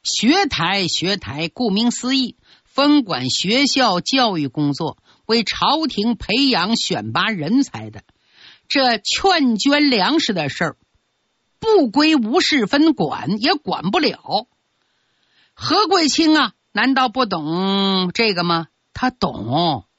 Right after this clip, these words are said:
可为什么又揣着明白装糊涂呢？哎，这里有原因。大清朝有两个著名的裱糊匠，一个是李鸿章，一个就是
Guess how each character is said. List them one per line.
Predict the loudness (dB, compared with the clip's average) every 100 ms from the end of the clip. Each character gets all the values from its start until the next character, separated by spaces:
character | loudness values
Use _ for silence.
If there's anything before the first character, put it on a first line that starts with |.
| _ _ _ _ _
可 | -4 -2
为 | 0 2 2
什 | 0 0
么 | 0
又 | 0 0
揣 | -2 -2 2 2
着 | 2 2
明 | 2 2 4 4
白 | 4 0 -2
装 | -2 0 2
糊 | 0 -6 -6 -2 0 0
涂 | -2
呢？ | -4 -6 -12 _ _ _ _ _ _ _ _
哎， | -4 -4 -6 _ _
这 | -6
里 | -4
有 | -6 -8
原 | -6 -4
因。 | -6 -8 _ _ _ _ _ _ _ _
大 | -2 -2
清 | -4 -4 -4
朝 | -4 -4
有 | 0 0
两 | 0 -4 -6 -8
个 | -4 -6 -8 _ _
著 | 0 2
名 | 2 2 0 0
的 | -2 -4
裱 | -4 -4 -4 -8
糊 | -6 -4 -2
匠， | 0 -2 -4 _ _ _ _ _ _ _ _
一 | -2 0
个 | 0 0
是 | 0
李 | 0 -2
鸿 | 0 2 2
章， | 2 0 -2 -6 _ _ _
一 | -6 -4
个 | -2
就 | -4 -4
是 | -4 -8